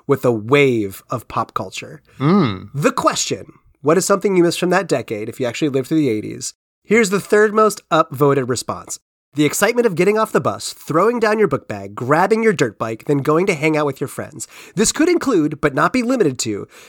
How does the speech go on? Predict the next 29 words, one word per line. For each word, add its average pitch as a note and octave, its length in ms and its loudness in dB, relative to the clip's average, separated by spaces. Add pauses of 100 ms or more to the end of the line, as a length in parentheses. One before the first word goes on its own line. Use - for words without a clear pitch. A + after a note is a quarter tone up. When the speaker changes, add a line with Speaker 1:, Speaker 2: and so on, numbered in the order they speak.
Speaker 1:
exploring D#3+ 560 0
the A#3+ 60 4
woods G3 220 0
behind E3+ 360 2
the D#3 60 0
first D3+ 380 -2
ridge, A2+ 400 -6 (280)
reading G#3+ 300 2
each A#3 160 0
other's G3+ 260 2
newest D#3 320 2
comic B2+ 300 -2
books, G#2 260 -10 (300)
playing G3 320 0
a D3+ 80 4
T B3+ 240 0
R B3 160 2
S B3+ 160 0
eighty, D3 240 2
Commodore G3 420 2
sixty-four, D3+ 640 -2
Atari D3+ 380 0 (160)
twenty-six - 420 0
hundred, G#2+ 320 -6 (420)
arguing G#3+ 380 2
about A#3 180 2
Star D#3 280 2
Wars C3+ 240 0
theories, A2+ 420 -4